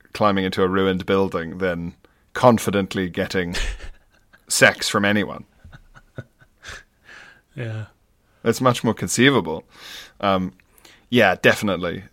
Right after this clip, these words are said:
Speaker 1: Yeah, definitely. I mean, I, I was thinking that about, um, uh, well, as, as, as you know, Phil, but as, as we have not yet revealed on the pod, I've managed to, um,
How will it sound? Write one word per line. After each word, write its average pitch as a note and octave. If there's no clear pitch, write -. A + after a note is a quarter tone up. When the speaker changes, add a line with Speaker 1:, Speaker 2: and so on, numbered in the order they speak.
Speaker 1:
Yeah, E3
definitely. C#3+
I F#2
mean, B2+
I, C#3
I C3
was C#3
thinking C3+
that A2
about, G2+
um, G2
uh, A#2+
well, C3
as, C#3+
as, C3
as B2+
you A#2+
know, B2+
Phil, F#2
but F#2
as, G2+
as G2
we G#2
have G#2
not G2
yet G#2+
revealed G2
on F2+
the F2+
pod, G#2
I've G2
managed G2+
to, F2+
um, F2+